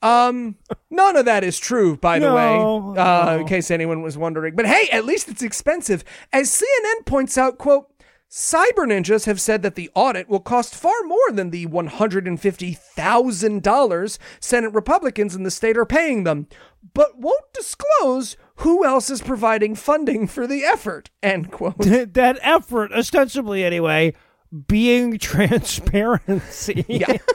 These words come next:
Speaker 1: So yeah, uh, just a heads up, expect your Republican Uncle Frank to announce the results from this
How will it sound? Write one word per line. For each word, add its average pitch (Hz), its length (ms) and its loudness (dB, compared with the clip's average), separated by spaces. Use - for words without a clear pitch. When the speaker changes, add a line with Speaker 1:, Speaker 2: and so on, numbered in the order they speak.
Speaker 1:
So - 160 -6
yeah, 285 200 0
uh, 262 360 -8
just 294 240 -4
a 311 60 4
heads 262 220 4
up, 196 220 0
expect 285 420 0
your 294 80 -6
Republican 233 640 0
Uncle 247 220 0
Frank 208 440 -2
to 175 120 -2
announce 190 320 0
the 214 100 0
results 196 420 2
from 208 200 -4
this 196 300 -4